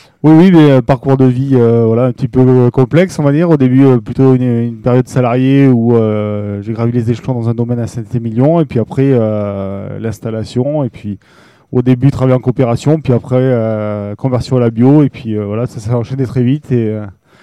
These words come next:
et maintenant, on se retrouve, euh, à travailler sur vingt-cinq hectares en bio et biodynamie, et on,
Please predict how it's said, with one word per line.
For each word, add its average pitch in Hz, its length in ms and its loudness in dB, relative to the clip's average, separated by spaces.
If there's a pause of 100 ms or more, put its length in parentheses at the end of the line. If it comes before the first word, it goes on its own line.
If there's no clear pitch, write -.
(320)
et 120 60 -8
maintenant, 131 220 0
on 156 40 4
se - 80 -4
retrouve, 143 360 2
euh, 123 340 4
à 117 60 -2
travailler 131 340 2
sur 131 140 0
vingt-cinq 135 340 0
hectares 135 260 -2
en 131 120 0
bio 135 240 4
et - 20 0
biodynamie, 127 720 -2
et 156 240 0
on, 113 580 -4